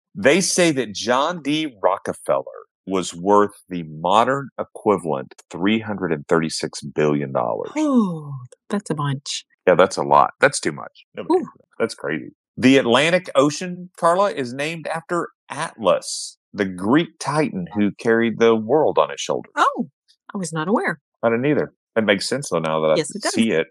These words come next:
Speaker 1: Atlanta. Oh, Atlas. Okay, there we go. They also named a book full of maps after him.
Speaker 2: <laughs> I love books full of maps. <gasps>
Speaker 1: Ooh, I do
Speaker 2: Ugh.
Speaker 1: too.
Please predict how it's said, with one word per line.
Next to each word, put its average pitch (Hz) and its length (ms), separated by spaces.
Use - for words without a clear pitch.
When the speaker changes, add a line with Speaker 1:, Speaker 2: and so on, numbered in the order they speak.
Speaker 1:
Atlanta. 71 1040
Oh, 82 100
Atlas. 73 840
Okay, 196 360
there 151 120
we 156 60
go. 147 220
They 113 80
also 151 360
named 131 320
a 87 120
book 123 220
full 127 160
of 95 100
maps 101 380
after - 340
him. 247 300
Speaker 2:
<laughs> - 840
I 208 140
love 220 380
books 180 400
full 185 180
of 160 140
maps. 147 580
<gasps> - 40
Speaker 1:
Ooh, 82 380
I 82 100
do 85 120
Speaker 2:
Ugh. 220 60
Speaker 1:
too. 69 280